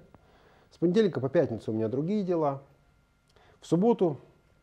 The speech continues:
хочется провести время с семьей, но надо готовиться к проповеди. Так, что там такое у нас будет? Ага, вот, вот, вот я об этом буду говорить. Хорошо. Смотрим библейский текст быстренько.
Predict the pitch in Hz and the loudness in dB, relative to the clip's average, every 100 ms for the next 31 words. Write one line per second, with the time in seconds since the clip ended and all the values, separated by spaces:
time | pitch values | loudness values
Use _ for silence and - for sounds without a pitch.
0 | _ _ _ _ _ - 185 180 156 139 | _ _ _ _ _ 0 2 2 0 0
1 | 139 135 151 135 120 117 175 214 226 143 | 2 2 0 2 0 -2 -4 0 2 2
2 | 131 123 123 117 131 196 214 175 143 131 | 0 -2 -2 -4 -6 -4 -4 -4 -6 -8
3 | _ - _ _ _ _ _ - 131 - | _ -20 _ _ _ _ _ -4 -4 -2
4 | 175 135 139 135 135 139 220 208 131 123 | -2 -2 -2 -2 -2 -2 0 0 0 -2
5 | 123 139 143 139 147 135 127 117 117 127 | -2 -4 -6 -2 0 0 -4 -4 -6 -2
6 | 151 220 - 135 156 202 196 - - _ | -2 -2 -6 -6 -4 -4 -6 -10 -20 _
7 | - 151 123 117 117 123 - 143 208 151 | 2 2 4 0 2 2 2 2 4 4
8 | 139 131 127 120 | 0 -2 -6 -8